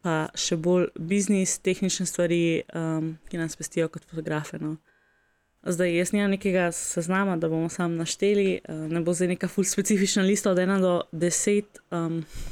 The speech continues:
bom malo bolj go with the flow govorila o nekaterih stvar-, stvareh, ki, em, so mi padle na pamet in ki sem jih tudi jaz sama preživela ali kakorkoli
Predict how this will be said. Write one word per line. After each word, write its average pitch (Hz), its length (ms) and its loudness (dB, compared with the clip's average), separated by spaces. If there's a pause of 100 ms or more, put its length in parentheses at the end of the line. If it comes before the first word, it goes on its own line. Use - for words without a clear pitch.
(140)
bom 175 240 2
malo 180 220 2
bolj 175 360 2
go 185 280 2
with 196 80 2
the 180 80 0
flow 185 240 2
govorila 175 580 2 (880)
o - 40 -2
nekaterih 190 420 2
stvar-, 185 320 2 (140)
stvareh, 185 420 0
ki, 180 500 0
em, 165 480 -2 (560)
so - 160 -2
mi 180 100 2
padle 180 280 0
na 170 100 0
pamet 170 400 -2
in 165 100 -2
ki - 100 -10
sem 165 180 -2
jih 160 80 -6
tudi 165 240 -4
jaz - 80 -4
sama 202 320 2 (420)
preživela 196 720 2
ali 190 80 2
kakorkoli 196 680 2